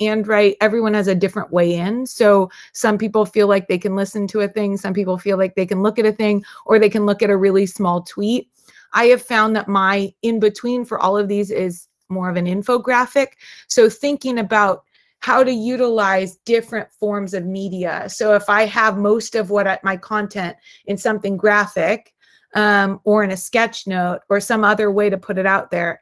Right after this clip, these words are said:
And then for those who want a longer, deeper write, they can read, or some people who wanna listen, there's op-, options. I just feel like it,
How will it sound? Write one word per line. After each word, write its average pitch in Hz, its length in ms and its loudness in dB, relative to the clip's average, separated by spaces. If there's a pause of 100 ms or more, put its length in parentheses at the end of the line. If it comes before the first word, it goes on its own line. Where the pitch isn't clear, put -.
And 208 120 -2
then 196 120 -2
for 202 160 -4
those 208 220 0
who 214 100 -2
want 196 200 -2
a 190 60 0
longer, 190 380 -2
deeper 202 400 -4
write, 175 340 -2
they 170 80 -4
can 175 180 -6
read, 196 440 0 (280)
or 196 120 0
some 196 220 -2
people 208 260 2
who 202 80 4
wanna 185 260 -2
listen, 202 500 -2
there's 185 200 -2
op-, - 260 -4 (160)
options. 214 520 -6 (100)
I 240 60 6
just 269 280 -2
feel 254 180 4
like 226 280 2 (720)
it, - 200 -8